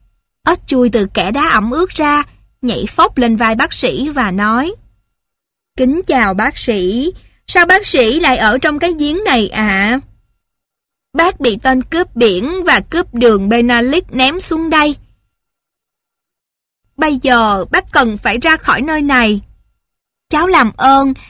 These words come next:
chạy đi gọi giúp bác đàn sếu lại đây." "Thôi, bác hãy ở lại đây," ếch nói. "Ở đây thật thú vị, vừa ẩm,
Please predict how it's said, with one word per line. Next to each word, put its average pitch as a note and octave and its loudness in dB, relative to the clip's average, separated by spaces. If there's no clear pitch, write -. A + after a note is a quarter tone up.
chạy A3+ 2
đi D#4 2
gọi A3+ 4
giúp E4 -2
bác D#4 4
đàn A#3 2
sếu D4 2
lại D4 2
đây." C#4+ 4
"Thôi, E4 6
bác - -2
hãy B3+ 0
ở - -2
lại B3+ -4
đây," C#4+ 2
ếch C#4+ -4
nói. C#4 -2
"Ở C#4+ 2
đây B3+ 4
thật - -4
thú D4 -4
vị, G3+ -2
vừa A#3 2
ẩm, G#3 -2